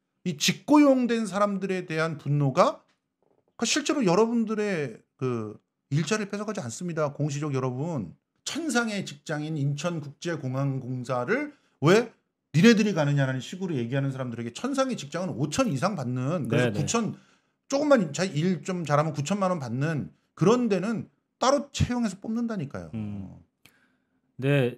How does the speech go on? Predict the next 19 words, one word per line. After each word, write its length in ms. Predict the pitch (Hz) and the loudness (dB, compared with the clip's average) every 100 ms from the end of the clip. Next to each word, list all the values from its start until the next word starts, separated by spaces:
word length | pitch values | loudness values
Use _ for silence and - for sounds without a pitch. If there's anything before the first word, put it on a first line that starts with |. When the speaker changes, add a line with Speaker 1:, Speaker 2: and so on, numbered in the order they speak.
| _ _ _ _ | _ _ _ _
Speaker 2:
확실한 480 | 160 - 240 214 143 | -14 -4 0 2 4
건 220 | 185 139 | 2 2
이제는 480 | 120 180 202 185 143 | 2 2 4 2 2
지금 640 | 135 123 131 123 110 110 | -2 0 0 0 -2 -6
아무리 300 | - 123 170 | -8 -2 0
팩트 520 | 143 208 208 233 208 185 | 0 -2 0 2 4 2
체크를 480 | 202 196 190 175 | -2 -2 0 2
하더라도 520 | 190 202 196 151 160 143 | 2 0 2 2 4 2
이 160 | 123 | 4
여론을 960 | 117 131 190 208 185 147 117 104 101 - _ - | 4 4 4 2 2 4 2 0 -6 -12 _ -14
이것 480 | 131 139 214 214 - | -4 4 6 6 4
가지고는 560 | 139 131 143 139 131 | 2 2 4 2 2
좀 180 | 123 120 | 0 -2
돌리기 380 | - 123 139 131 | 0 2 2 2
힘들 240 | 165 196 | 0 0
것 120 | 196 123 | -2 -4
같아요. 480 | 95 _ 92 113 - _ - | -8 _ -12 -12 -14 _ -14
솔직히 260 | 143 139 | -10 -6
말씀드리면. 680 | 98 95 110 98 92 92 120 | -6 -6 -8 -10 -10 -10 -12